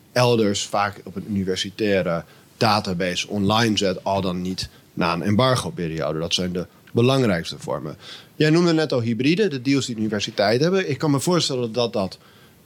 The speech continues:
eh, heel prettig werkt. Eh, het brengt ook nadelen met zich mee. Een van de nadelen die vaak wordt genoemd is, eh,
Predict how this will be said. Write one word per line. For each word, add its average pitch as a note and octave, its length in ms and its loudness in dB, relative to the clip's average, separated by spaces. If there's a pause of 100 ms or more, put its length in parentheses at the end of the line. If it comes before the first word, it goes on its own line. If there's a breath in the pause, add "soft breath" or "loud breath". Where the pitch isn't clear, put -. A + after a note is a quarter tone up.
eh, G2 160 -2 (100)
heel C#3 200 2
prettig A2+ 400 -2
werkt. A#2 460 2 (440 loud breath)
Eh, C3+ 220 2
het A#2+ 160 0
brengt D#3+ 320 2
ook A#2 340 -2 (320)
nadelen B2+ 640 2
met D#3+ 180 -4
zich D#3 180 -10
mee. D3+ 400 0
Een A#2 160 -2
van G#2+ 80 -6
de G#2 60 -2
nadelen F#2 540 -2
die F2 120 -12
vaak F2 180 -10
wordt F2+ 180 -8
genoemd F2+ 300 -6
is, - 220 -2
eh, F#2 100 0